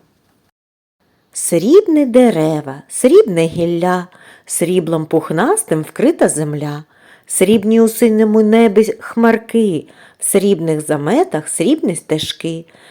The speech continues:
Срібний-присрібний ліс приберіг, білочки срібний, срібний горіх.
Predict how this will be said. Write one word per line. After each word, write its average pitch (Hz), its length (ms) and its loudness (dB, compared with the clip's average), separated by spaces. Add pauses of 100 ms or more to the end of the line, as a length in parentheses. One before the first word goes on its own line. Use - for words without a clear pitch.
(140)
Срібний-присрібний 311 1500 2 (360)
ліс 247 320 2
приберіг, 180 840 0 (280)
білочки 156 680 -2
срібний, 214 680 -2
срібний 247 500 0
горіх. 147 600 -6